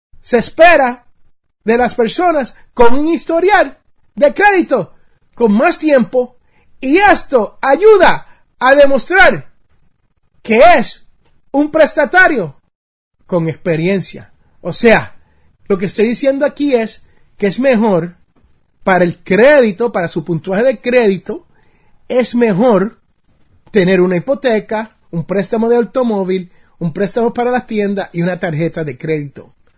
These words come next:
Señores, señoras, yo le estoy dando las cinco maneras o los cinco factores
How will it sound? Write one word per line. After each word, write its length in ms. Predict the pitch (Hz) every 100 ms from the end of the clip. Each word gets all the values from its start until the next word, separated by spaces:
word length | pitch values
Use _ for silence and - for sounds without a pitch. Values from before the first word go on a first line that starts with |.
| _ _ _ _ _ _
Señores, 840 | _ 185 175 202 226 208 123 - - -
señoras, 880 | - 170 165 185 185 123 - - _ _ _ _ _
yo 160 | 156 190
le 60 | 226
estoy 240 | - 233
dando 520 | 220 240 226 190 196 _ _
las 220 | - 170 -
cinco 480 | - 202 226 247
maneras 500 | 240 240 185 170 247 240 _ _
o 100 | 170
los 160 | 165 -
cinco 440 | - 240 247 254
factores 840 | - 196 - 233 196 123 - -